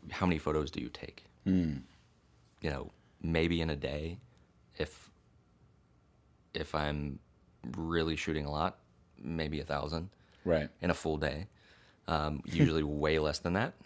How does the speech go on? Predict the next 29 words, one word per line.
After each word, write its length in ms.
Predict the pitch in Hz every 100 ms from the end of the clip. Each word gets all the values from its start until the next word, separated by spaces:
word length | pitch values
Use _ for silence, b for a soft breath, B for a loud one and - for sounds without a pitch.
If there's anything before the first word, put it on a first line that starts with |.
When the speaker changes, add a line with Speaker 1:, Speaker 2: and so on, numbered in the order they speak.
| B B B
Speaker 1:
Um, 520 | 80 80 76 78 73 -
and 180 | 78 78
sometimes 400 | - 80 78 76
it's 100 | 71
just 180 | - 73
because 280 | - - 73
I 100 | 69 -
accidentally 600 | - - 76 73 - 73
put 240 | - 71
it 160 | 71 -
out 160 | - 71
of 220 | 69 67 - - _ -
single 480 | - 78 78 73 71
to 380 | - 71 69 65 - -
continuous 480 | - - 71 71 -
mode. 220 | 71 - 87 -
Speaker 2:
Burst 320 | 80 78 -
mode. 400 | 85 76 71 76
Speaker 1:
Burst. 600 | 78 80 80 - - - - B B
So 400 | - 90 85 78 - B B
I 20 | -
Speaker 2:
Beast 200 | 92 87
Speaker 1:
think 300 | 123 87 -
Speaker 2:
burst. 580 | 78 71 - - - -
Speaker 1:
taking 380 | 104 90 90
breaks, 420 | 76 87 82 - -
especially 520 | - - 78 - 78
as 200 | 76 73
you're, 280 | 73 69